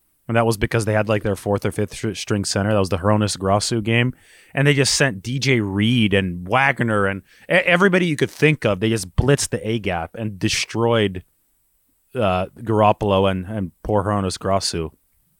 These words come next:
Um, so if the forty-niners handle that, I, I don't know if Seattle has any other tricks left, right? They have Alex Mack now, so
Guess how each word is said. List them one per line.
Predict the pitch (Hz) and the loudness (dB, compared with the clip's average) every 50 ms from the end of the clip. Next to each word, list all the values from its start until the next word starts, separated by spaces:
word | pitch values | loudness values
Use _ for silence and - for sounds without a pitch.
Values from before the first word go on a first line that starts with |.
| _ - 98 | _ -8 -2
Um, | 110 101 98 95 98 92 87 85 _ _ _ _ _ _ - - _ - | 0 0 2 2 0 -2 -4 -6 _ _ _ _ _ _ -20 -20 _ -2
so | - 175 | 0 0
if | 175 - | 0 0
the | - | 0
forty-niners | - 226 247 247 233 233 226 180 135 | 2 4 4 4 4 4 4 4 4
handle | 135 160 175 165 143 117 | 4 4 4 4 4 6
that, | 135 156 151 117 95 101 - - | 4 4 4 4 2 0 -4 -4
I, | 120 120 117 92 - - | -2 -2 -2 -2 -4 -4
I | 117 117 131 | 0 2 2
don't | 147 147 | 2 4
know | 135 135 139 131 123 113 - - | 4 4 4 4 2 0 -4 -6
if | 120 117 - _ - | -6 -6 -6 _ -8
Seattle | - - 127 120 117 123 113 113 | -6 -2 2 2 2 4 2 0
has | 110 107 | 0 -2
any | 110 110 107 104 90 - _ _ _ _ - | -2 -2 -2 -2 -4 -8 _ _ _ _ -4
other | 110 110 104 98 | -4 -2 -2 -4
tricks | 85 - - - 120 107 - - - | -6 -6 -6 -4 -4 -4 -4 -4 -2
left, | 95 101 123 104 87 - - 98 | 0 2 2 0 -2 -4 -4 -2
right? | 92 92 95 107 - | -2 0 -2 -2 -4
They | - 104 | -4 -2
have | 113 117 117 | -2 0 0
Alex | 113 110 101 - - - | 0 0 -2 -2 -4 -4
Mack | 107 101 107 - - | -4 -4 -4 -4 -4
now, | 95 85 85 87 | -4 -2 -2 -2
so | 92 - - 92 85 82 | -4 -4 -4 -4 -4 -4